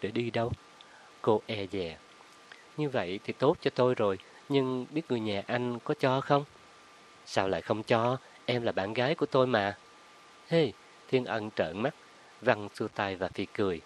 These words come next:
"Khoan quạo đã, để tôi nói cho nghe. Thì nhân lúc nhà tôi ai cũng nghĩ em là bạn gái của tôi, thì cô Liên cũng mời em ở lại đây chơi một vài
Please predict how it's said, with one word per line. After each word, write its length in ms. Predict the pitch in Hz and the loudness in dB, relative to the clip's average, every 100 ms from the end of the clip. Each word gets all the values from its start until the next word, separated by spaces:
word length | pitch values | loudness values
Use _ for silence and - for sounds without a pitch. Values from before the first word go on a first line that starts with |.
| - - - - | -14 -20 -20 0
"Khoan 260 | 123 110 | 2 2
quạo 300 | 95 82 82 | 0 -2 -2
đã, 420 | 92 85 90 123 165 - - - | -2 0 2 2 0 -6 -20 -8
để 100 | 104 | -4
tôi 180 | - 107 | -2 -2
nói 260 | 107 127 | -2 -4
cho 120 | - | -4
nghe. 340 | 113 110 117 110 - - - - | -4 -4 -2 -4 -8 -20 -20 -12
Thì 360 | - 101 90 87 117 | -6 -4 -4 -4 0
nhân 160 | 120 | 2
lúc 200 | 131 175 | 2 0
nhà 160 | 113 95 | -2 -2
tôi 300 | - 104 104 | 2 2 2
ai 220 | - 107 | -2 -6
cũng 200 | 110 131 | -4 -2
nghĩ 260 | 101 87 143 - - | -2 -2 -6 -10 -6
em 160 | 127 | -4
là 100 | 113 | -2
bạn 240 | 87 85 101 | -4 -6 -4
gái 220 | 113 156 | -2 -2
của 140 | - | -4
tôi, 320 | - 127 127 123 - - - | 0 2 2 0 -8 -20 -10
thì 320 | 101 87 85 | -8 -6 -8
cô 140 | - 107 | -4 -2
Liên 220 | 110 104 | -2 -4
cũng 180 | 104 120 | -4 -2
mời 220 | 101 87 | -2 -2
em 160 | 101 | -4
ở 100 | 98 | -4
lại 160 | 107 90 | -4 -4
đây 120 | 104 - | -6 -2
chơi 220 | 120 113 | -2 0
một 160 | 98 | -2
vài 100 | 87 | -4